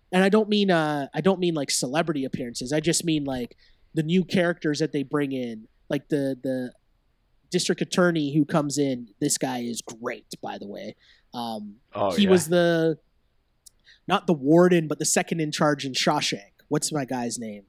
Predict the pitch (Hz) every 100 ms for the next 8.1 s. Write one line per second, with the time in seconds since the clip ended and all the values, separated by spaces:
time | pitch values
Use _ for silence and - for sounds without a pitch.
0 | _ _ _ _ - 120 170 151 147 139
1 | 131 135 127 - 139 127 139 123 120 110
2 | - 123 113 - 113 104 107 - 117 113
3 | - - - - 160 180 170 - 165 135
4 | 110 143 127 131 139 - 160 131 - 101
5 | 90 _ _ _ - 160 - 127 104 80
6 | _ _ _ _ 208 214 165 147 - 202
7 | 202 160 147 147 165 165 - 202 151 -